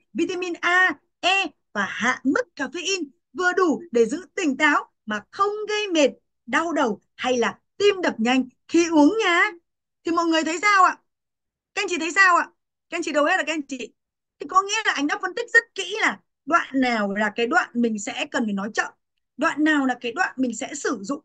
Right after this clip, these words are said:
cái ngôn ngữ hình thể của mình để biểu đạt cho sản phẩm của mình. Đúng không? Các anh chị cầm này đúng không? Các anh chị phải cầm sản phẩm ở trong tay đúng không ạ? Đúng không các anh chị? Mà các anh chị nói rằng là, nhưng các anh chị đọc này, các anh chị có hấp dẫn, hấp dẫn không ạ? Em này là cà phê hòa tan Linh Di Coffee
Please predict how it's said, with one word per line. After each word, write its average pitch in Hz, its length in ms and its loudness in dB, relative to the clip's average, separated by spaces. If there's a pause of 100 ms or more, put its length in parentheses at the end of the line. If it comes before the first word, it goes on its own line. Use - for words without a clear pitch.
cái 214 140 -6
ngôn 370 500 -6
ngữ 359 260 -10
hình 254 180 -4
thể 214 220 -8
của 190 80 -16
mình 196 180 -2 (260)
để 277 280 2
biểu 254 220 2
đạt 247 320 -2
cho 339 140 -4
sản 302 220 -6
phẩm 220 140 -8
của 190 60 -6
mình. 214 180 -2 (260)
Đúng 311 100 0
không? 381 140 -4
Các 427 80 -4
anh 427 60 -4
chị 349 120 -8
cầm 294 160 0
này 339 160 0
đúng 302 100 2
không? 392 140 -2 (440)
Các 466 60 -10
anh 466 80 -6
chị 453 60 -2
phải 254 80 0
cầm 277 160 0
sản 262 120 0
phẩm 269 100 0
ở 233 100 0
trong 349 140 -4
tay 370 160 4
đúng 339 100 -2
không 415 120 -6
ạ? 359 200 -2 (240)
Đúng 277 100 0
không 392 120 -6
các 440 80 -2
anh 427 80 -2
chị? 330 120 -6
Mà 302 100 -4
các 359 80 -8
anh 403 80 -6
chị 330 60 -8
nói 302 160 -2
rằng 349 120 -4
là, 285 80 0 (960)
nhưng 339 140 -14
các 392 60 -8
anh 359 40 -6
chị 330 100 -4
đọc 320 120 0
này, 330 120 -4
các 311 60 -6
anh 349 60 -4
chị 359 40 -4
có 339 80 -2
hấp 370 160 -2
dẫn, 370 100 -2
hấp 359 140 0
dẫn 370 140 -2
không 403 100 -2
ạ? - 140 -6 (340)
Em 339 180 -4
này 285 200 -2
là 220 120 -2
cà 226 260 -2
phê 285 120 -2
hòa 262 200 -2
tan 269 180 -2
Linh 277 140 -2
Di 277 100 -6
Coffee 302 520 -2